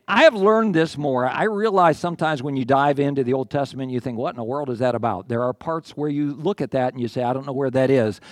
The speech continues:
But as I have grown in my knowledge of Scripture and, uh, and seen the whole picture, I see more and more how everything in Scripture points to Jesus Christ. And, uh, and we're gonna very much see that today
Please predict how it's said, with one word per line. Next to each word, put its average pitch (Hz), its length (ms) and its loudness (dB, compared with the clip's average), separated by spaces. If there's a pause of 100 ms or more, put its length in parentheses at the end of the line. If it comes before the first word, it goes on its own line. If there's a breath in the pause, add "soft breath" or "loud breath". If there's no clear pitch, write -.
(340 loud breath)
But 147 160 4
as 160 180 4
I 185 140 6
have 165 200 4
grown 196 360 0
in 208 100 0
my 151 140 0
knowledge 123 360 -2
of 120 120 -4
Scripture 113 720 -6
and, 135 320 2
uh, 127 280 6
and 131 240 -2
seen 185 280 -2
the 139 80 0
whole 160 180 -2
picture, 135 480 -2 (320 loud breath)
I 156 160 4
see 202 300 -2
more 175 260 -2
and 165 80 -4
more 147 240 0
how 135 320 2
everything 123 760 -4
in 123 140 -6
Scripture 113 500 -6
points 151 640 -10
to 120 380 -2 (300 soft breath)
Jesus 123 480 -2
Christ. - 540 -12 (480 soft breath)
And, 147 320 2
uh, 143 40 8
and 143 400 6
we're 151 120 0
gonna 156 120 0
very 196 260 2
much 185 220 2
see - 360 -2
that 160 260 4
today 110 460 0